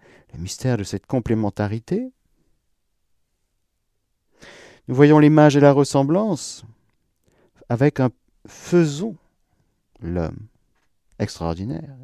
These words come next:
D'où vient ce faisons ? S'il est tout seul, pourquoi il dit faisons ? C'est dès les premiers versets du premier livre de la Bible, frères et sœurs, comme une révélation d'un pluriel en Dieu. C'est fou, alors qu'il est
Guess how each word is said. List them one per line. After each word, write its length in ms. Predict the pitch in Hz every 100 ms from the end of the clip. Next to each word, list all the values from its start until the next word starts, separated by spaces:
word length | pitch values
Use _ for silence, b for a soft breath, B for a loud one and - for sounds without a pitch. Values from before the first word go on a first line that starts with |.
| 131 -
D'où 300 | 104 151 135
vient 300 | 110 143 160
ce 120 | 104
faisons ? 400 | - 107 95 -
S'il 280 | - 202 123
est 100 | -
tout 140 | 113
seul, 260 | - 110 107
pourquoi 400 | 101 - 117 110 b b b
il 160 | 107 98
dit 140 | 98
faisons ? 520 | 95 - 101 95 98 104 _ b b b b b b b b b b b b
C'est 500 | - - 113 113 104
dès 380 | - 95 127 151
les 120 | 117
premiers 420 | - - 117 120
versets 440 | 107 107 - 139 135
du 120 | 101
premier 340 | - 113 107
livre 320 | 104 143 120 95
de 80 |
la 160 | 95 95
Bible, 320 | 113 147 139
frères 360 | - - 104 95
et 40 |
sœurs, 360 | 92 - 120 139 b b b b b -
comme 200 | 104 101
une 120 | 95
révélation 800 | 95 107 98 90 - - 120 127
d'un 180 | 107 107 -
pluriel 580 | 117 101 113 175 180 -
en 160 | 104
Dieu. 260 | 101 139 220
C'est 160 | - -
fou, 300 | - 269 151
alors 240 | 107 113
qu'il 200 | - 113
est 260 | 113 113